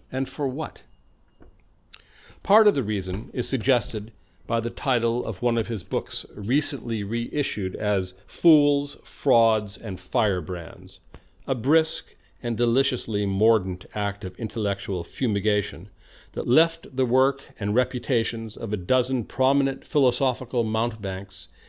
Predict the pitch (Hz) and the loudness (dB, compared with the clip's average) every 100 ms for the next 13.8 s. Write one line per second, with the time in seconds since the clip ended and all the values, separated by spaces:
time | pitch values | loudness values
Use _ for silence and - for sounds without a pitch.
0 | - - 110 98 - 113 113 113 104 107 | -16 -4 -4 -2 -2 4 4 4 0 -2
1 | 101 90 78 104 82 85 - - - _ | 0 -2 0 0 -2 -6 -12 -16 -18 _
2 | _ _ _ _ _ _ _ _ _ _ | _ _ _ _ _ _ _ _ _ _
3 | 139 143 - 226 190 147 180 151 143 - | 0 2 2 0 -2 2 4 4 0 -6
4 | - - 113 107 123 143 135 120 120 120 | -12 0 2 6 6 4 2 -2 2 4
5 | 120 - 98 87 - 117 - 90 95 - | 2 0 -6 -6 -8 -12 -8 -6 -6 -4
6 | 104 98 98 90 90 - 123 87 90 - | -2 0 0 -2 -6 -4 -2 -2 -4 -10
7 | - - 98 113 117 101 95 - 120 - | -12 -4 0 2 2 2 -4 0 -2 -2
8 | 92 - - _ _ - 127 131 - _ | -12 -12 -18 _ _ 2 4 4 0 _
9 | _ - 131 117 165 208 202 190 185 220 | _ 0 2 4 6 4 2 -2 -4 -10
10 | - - 151 - 160 135 117 123 139 123 | -8 0 2 4 4 4 0 0 2 2
11 | - 151 175 156 104 90 - 104 87 101 | 2 4 4 4 2 0 -2 -2 -2 -4
12 | - - _ _ - 139 135 123 - - | -12 -20 _ _ 2 4 6 2 0 -2
13 | 135 143 143 - 131 123 110 104 | 4 4 2 0 0 2 0 -2